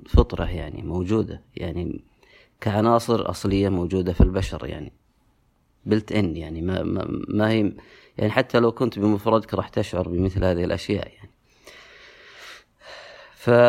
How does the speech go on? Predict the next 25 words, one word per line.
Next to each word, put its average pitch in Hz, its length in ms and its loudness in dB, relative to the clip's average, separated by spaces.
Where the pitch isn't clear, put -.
فالبشر 143 460 4
حين 113 220 2
أرادوا 101 480 4
أنهم 92 380 -2
ي-، 82 560 -4
يضعون 92 380 2
هذه 98 280 2
المعاني 90 580 0
أو 82 160 -6
هذه 92 320 0
الأشياء 87 540 -2
من 85 180 -4
أجل 131 280 2
أنهم 107 240 2
يتحكمون 92 680 -2
إليها 85 440 -2
ومن 82 200 -4
أجل 92 260 -2
أنهم 92 360 -2
ي-، 78 40 -4
ي-، - 340 -6
يبنون 92 500 0
منظومات 92 640 -2
ضبط 95 320 2
اجتماعية، 87 800 -4